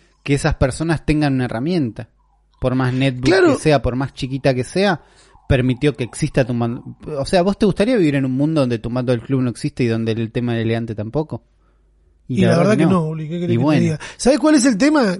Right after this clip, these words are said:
Speaker 2: Que si lo analizás a fondo, ahí terminás viendo la frustración de un montón que tienen todas las herramientas porque han tenido la suerte de tenerlas, y es como, "¿Qué? ¿Y estos negros encima graban con esto?". ¿Entendés? Es como que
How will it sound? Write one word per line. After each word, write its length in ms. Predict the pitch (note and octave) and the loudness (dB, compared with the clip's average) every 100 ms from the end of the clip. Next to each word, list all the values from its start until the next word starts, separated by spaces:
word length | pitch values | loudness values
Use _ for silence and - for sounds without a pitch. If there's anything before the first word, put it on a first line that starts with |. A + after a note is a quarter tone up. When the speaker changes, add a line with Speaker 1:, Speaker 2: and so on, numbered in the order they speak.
| - | -2
Speaker 2:
Que 120 | G3 | -2
si 140 | - | 2
lo 80 | G#3 | 2
analizás 320 | G#3 G#3+ G3+ | 4 2 2
a 120 | C#4 - | 2 0
fondo, 280 | C#4 D4 | 0 2
ahí 80 | C4+ | 2
terminás 320 | A#3 A3 A3+ | 4 2 4
viendo 180 | G#3+ A#3+ | 4 4
la 120 | A3+ | 2
frustración 720 | F#3 F#3+ G3+ G3+ - F#3+ D#3 D3+ - - - - - - | 2 -2 0 2 4 2 0 -6 -16 -20 -20 -20 -20 -4
de 160 | E3 | 2
un 140 | G3 G#3 | 4 6
montón 460 | G3+ F#3 A3 G3 | 4 4 2 2
que 120 | E3 D#3+ | 0 0
tienen 420 | G3 G3+ F#3+ F3 | 2 2 0 -2
todas 280 | - B3 A#3+ | 0 2 4
las 180 | G#3+ G#3 | 4 2
herramientas 640 | F#3+ G3+ A3 F#3+ E3 D#3 | 4 4 4 4 2 -2
porque 220 | E3 E3 | -2 0
han 80 | G3 | 0
tenido 300 | F#3 G3+ G3 | 0 0 0
la 100 | E3+ | 0
suerte 340 | - G3+ F3+ | 2 2 4
de 100 | F#3 | 2
tenerlas, 560 | F#3+ G3+ E3+ F3 F3 - - - - | 4 2 2 2 0 -2 -14 -20 -16
y 140 | - F3+ | -2 -2
es 60 | |
como, 320 | - F#3 F3 D#3+ - - | 2 2 2 0 -10 -6
"¿Qué? 180 | - F#3 | 0 0
¿Y 140 | E3+ | 2
estos 300 | A3+ - F3+ | 0 0 0
negros 500 | B3 F4 D4+ B3+ F#3+ | 2 2 4 2 2
encima 440 | G#3 A3 - E4 A#3+ | 2 2 2 2 2
graban 340 | A3+ G#3+ A3 | 2 0 0
con 200 | G3+ C#4 | 0 2
esto?". 320 | F#4 C#4 - | 2 2 -2
¿Entendés? 380 | G3 F3 F#3+ A#3+ | -2 0 0 0
Es 60 | A#3+ | 0
como 260 | - G#3+ G3 | 2 2 4
que 220 | F3 F3 | 2 -2